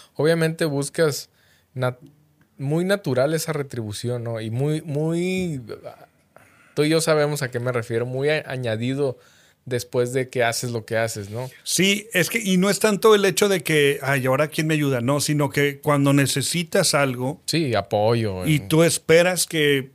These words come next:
Speaker 2: y resulta que nadie, ¿no?
Speaker 1: Ujú.
Speaker 2: O, o, o realmente siempre hay alguien, pero así no te lo esperas, que la gente que vino a ayudarte no era la que tú esperabas, sino que es, no sé, alguien que ni jamás pa-, te pasó por la
Speaker 1: Ajá.
Speaker 2: mente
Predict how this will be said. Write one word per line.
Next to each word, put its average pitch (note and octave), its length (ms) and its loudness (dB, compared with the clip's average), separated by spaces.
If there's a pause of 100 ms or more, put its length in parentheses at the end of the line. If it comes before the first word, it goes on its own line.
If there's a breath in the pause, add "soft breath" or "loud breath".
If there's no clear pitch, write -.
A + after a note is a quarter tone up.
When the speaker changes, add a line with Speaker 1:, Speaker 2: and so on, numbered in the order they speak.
(420)
Speaker 2:
y C#3+ 80 -4
resulta C#3+ 380 -2
que D3 80 -2
nadie, C3 560 -2
¿no? C#3 320 -8
Speaker 1:
Ujú. G#2+ 180 -4
Speaker 2:
O, B2+ 480 2
o, E3+ 100 -4
o D#3 220 2
realmente F#3 540 2
siempre E3+ 400 2
hay D3 100 4
alguien, A2 260 -2
pero B2+ 340 2 (500 loud breath)
así C#3+ 320 -4
no C#3+ 160 0
te F3+ 100 -2
lo D3+ 80 -2
esperas, C#3+ 380 0
que C3 200 -2
la A2+ 120 -2
gente C3+ 300 -2
que C3+ 80 -6
vino C3 120 0
a - 20 2
ayudarte C3 520 0 (320 loud breath)
no B2+ 160 2
era C#3 80 2
la C#3 100 0
que G#2+ 80 -10
tú A#2 80 -4
esperabas, C3 460 0
sino A#2 220 -4
que A#2+ 100 -4
es, - 260 -4
no A#2+ 140 -6
sé, G#2+ 480 -4
alguien B2 300 0
que C#3 120 -4
ni A#2 380 -2 (560)
jamás C#3 460 0
pa-, D3 220 0
te D3 120 0
pasó C3 240 -2
por D3 160 -2
la C3+ 60 2
Speaker 1:
Ajá. B2+ 60 4
Speaker 2:
mente G#2+ 300 4